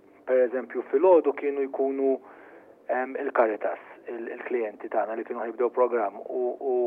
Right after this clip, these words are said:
fil-għaxija jiġu jorqdu, ġifieri, detox, ġifieri kien hemm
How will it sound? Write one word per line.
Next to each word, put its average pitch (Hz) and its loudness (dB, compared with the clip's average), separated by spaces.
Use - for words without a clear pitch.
fil-għaxija 131 2
jiġu 131 0
jorqdu, 127 2
ġifieri, 120 2
detox, 107 -10
ġifieri 123 -4
kien 123 -6
hemm 123 -6